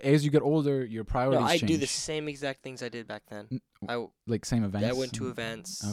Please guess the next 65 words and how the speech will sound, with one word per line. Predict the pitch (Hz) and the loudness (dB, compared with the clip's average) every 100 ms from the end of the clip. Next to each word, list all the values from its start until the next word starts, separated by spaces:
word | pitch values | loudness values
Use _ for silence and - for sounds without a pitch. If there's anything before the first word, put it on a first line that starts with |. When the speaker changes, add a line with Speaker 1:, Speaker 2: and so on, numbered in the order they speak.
| - | -6
Speaker 1:
Okay, | - | -10
well, | 95 | -8
I | |
Speaker 2:
but | 107 | -4
Speaker 1:
don't | 113 90 | -2 -2
know, | 76 | -6
man. | 76 85 - - _ | -8 -8 -10 -20 _
I | 120 | 2
don't | 123 | 4
know | 113 | 2
what | 101 | 0
to | - | -4
tell | 90 | -10
Speaker 2:
like | - 147 | -6 -6
Speaker 1:
you. | |
Speaker 2:
I | |
said, | 175 156 | -6 -8
I'm | 113 | -8
hopeless, | 143 - 107 - - _ - | -12 -10 -14 -14 -20 _ -14
Speaker 1:
N-, | 110 | -12
Speaker 2:
just | 123 113 | -6 -4
as | |
Speaker 1:
well, | 117 113 | -4 -4
Speaker 2:
you. | 117 | 0
Speaker 1:
we, | 123 | 2
we, | 127 117 120 - - _ - - | 2 -2 -4 -6 -16 _ -12 -6
we're | 113 | -4
just | 110 - | -4 -10
screwed. | - - _ - - | -12 -14 _ -20 -20
Speaker 2:
That's | - - | -16 -4
why | 127 | -4
we're | 117 | -2
doing | 110 95 | -6 -8
this. | 95 - - - | -12 -18 -6 0
Speaker 1:
No, | 117 | 2
but, | 107 113 - | 2 -2 -2
um, | 110 110 101 98 - _ | -2 -2 -2 -4 -10 _
Speaker 2:
So | - 107 | -10 -8
we | 110 | -10
can | - | -12
bounce | 104 98 98 101 | -10 -10 -8 -4
off | |
Speaker 1:
I, | 120 | -2
Speaker 2:
each | 143 | 2
Speaker 1:
but | 165 | 2
here's | 180 262 | 4 2
Speaker 2:
other. | 170 | 4
Speaker 1:
my | 175 | 4
excuse, | 110 - - 87 | 2 -6 -12 -10
though. | - 85 - | -10 -10 -12
With | 107 127 - | -2 0 2
me, | 180 185 | 0 0
the | 117 | -2
first | - 160 160 | 0 0 0
one, | 107 | -4
like, | 101 | -4
I | 110 139 | 2 4
went | 143 131 | 4 4
all | 117 117 | 4 4
out | 101 120 | 4 2
pursuing | 113 98 - 101 | -2 -2 -2 0
this | 107 104 | -2 0
girl, | 127 123 | 0 2
and | 107 101 | 0 -2
then | 95 | -4